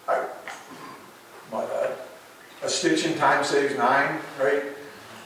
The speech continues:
Um, "For want of a shoe, the race was lost." You know all these old,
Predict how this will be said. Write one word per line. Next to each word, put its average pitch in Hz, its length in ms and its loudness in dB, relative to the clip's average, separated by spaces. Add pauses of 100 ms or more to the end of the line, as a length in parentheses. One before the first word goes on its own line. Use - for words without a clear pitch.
(340)
Um, - 240 2
"For - 240 2
want - 300 6
of - 120 0
a - 40 2
shoe, 139 300 0 (120)
the 139 60 4
race 131 300 6
was - 120 0
lost." 135 340 6
You 170 80 4
know 170 100 8
all 147 220 8
these 127 200 2
old, 156 420 4